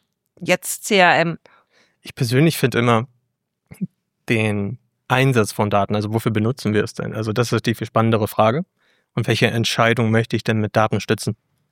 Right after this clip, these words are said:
Speaker 2: So, ne? Ich hab zu einem gewissen Zeitpunkt X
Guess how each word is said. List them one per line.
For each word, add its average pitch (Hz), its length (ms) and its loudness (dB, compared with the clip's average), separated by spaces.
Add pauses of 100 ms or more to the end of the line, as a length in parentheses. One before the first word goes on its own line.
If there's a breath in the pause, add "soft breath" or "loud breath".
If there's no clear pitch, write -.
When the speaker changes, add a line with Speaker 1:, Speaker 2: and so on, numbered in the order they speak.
(240)
Speaker 2:
So, - 160 -4
ne? 110 200 2 (160)
Ich - 160 -4
hab 117 160 0
zu 110 220 -2
einem 107 260 0
gewissen 107 320 0
Zeitpunkt - 460 0
X - 420 -4